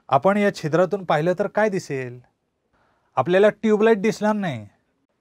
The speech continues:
चेंडू या भागातील प्रकाश स्रोत पूर्णपणे अवरोधित करत आहे.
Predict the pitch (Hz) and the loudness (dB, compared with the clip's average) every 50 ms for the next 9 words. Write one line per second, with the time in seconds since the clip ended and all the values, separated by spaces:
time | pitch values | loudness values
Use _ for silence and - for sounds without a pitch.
0 | _ _ _ - 156 160 165 170 165 156 135 123 - _ _ _ _ _ _ _ | _ _ _ -2 -2 0 0 0 -2 -2 -4 -4 -10 _ _ _ _ _ _ _
1 | _ _ _ _ _ _ _ _ 127 147 156 147 123 139 139 156 160 - 180 180 | _ _ _ _ _ _ _ _ 2 2 2 2 0 0 0 0 0 0 0 -2
2 | 170 - 165 139 - - 165 165 - 135 123 - - 170 185 202 202 - _ _ | -2 -2 -4 -2 0 0 0 0 0 -4 -6 -6 -4 -2 0 0 -2 -4 _ _
3 | 170 180 196 202 196 196 160 185 180 196 220 185 - 143 135 143 156 160 165 156 | 0 0 0 2 0 -2 -2 -2 0 0 -2 0 0 -2 0 2 2 2 2 2
4 | 156 214 - - - 185 151 123 - 110 - - _ | 2 0 -2 2 2 2 2 2 -2 -6 -12 -14 _